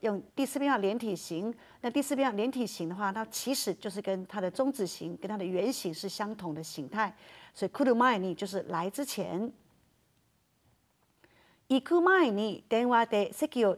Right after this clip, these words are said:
予約しました。在去之前呢，已经，呃，先打电话预约位置了。行く一样用它的第四变化连体型加上前に，行く前に去之前。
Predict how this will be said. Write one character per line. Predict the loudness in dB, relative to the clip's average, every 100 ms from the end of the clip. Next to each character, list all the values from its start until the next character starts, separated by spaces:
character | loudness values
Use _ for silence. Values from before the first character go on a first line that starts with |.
| 2
予 |
約 | 0 0 -4
し | -4
ま | -4 -4
し | -4
た。 | -6 -8 _ _ -20 _ -2
在 | 0
去 | 0 0 2
之 | 2
前 | 4 2
呢， | 2 -4
已 | -6
经， | -4 -2 -2 -4 -10
呃， | -8 -6
先 | 0 0
打 | 0 0
电 | -2
话 | 0 -2
预 | -2 2
约 | 2
位 | 4 2
置 | 0 -4
了。 | -4 -6 -12 -20 _
行 | -8 -6
く | 0 2 2
一 | 0
样 | -2 -2
用 | -4 -4
它 | -4
的 | -4
第 | -2
四 | -2
变 | -2 -2
化 | 0
连 | -2 -2
体 | -4
型 | -6 -6 -6 -6
加 | -6
上 | -6 -6
前 | -4 -2 -2
に， | -2 -6 -10 -20 -16 -10
行 | -4
く | 0
前 | 2 2 2
に | -2 -6
去 | -6 -4
之 | -4
前。 | -2 -2 -2